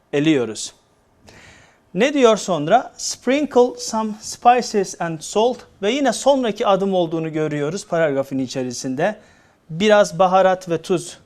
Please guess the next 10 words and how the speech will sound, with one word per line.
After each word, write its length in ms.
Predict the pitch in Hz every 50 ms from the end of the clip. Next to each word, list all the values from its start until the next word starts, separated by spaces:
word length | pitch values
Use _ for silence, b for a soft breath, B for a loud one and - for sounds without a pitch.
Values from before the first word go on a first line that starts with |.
| _ _ _ _ _ _
serpin. 560 | - - 139 123 120 120 - - 160 202 214 - b b b b b b b b b b b b b b b _ _ _ _ _ -
D 220 | 147 208 285 294
seçeneğine 580 | 294 311 294 - 262 247 233 220 214 208 190 180
baktığımızda 800 | 185 175 180 - - 160 147 135 131 123 123 143 170 214 247 - _ _ _ _ _ _ _ _ _ _ _
put 260 | - - 302 294 - -
the 160 | 233 214 214
chicken 460 | - - 277 277 - 240 226 226 226 - -
into 320 | 196 202 196 196 - 196
a 160 | 196 170 165
pan. 320 | - 160 143 139 170 190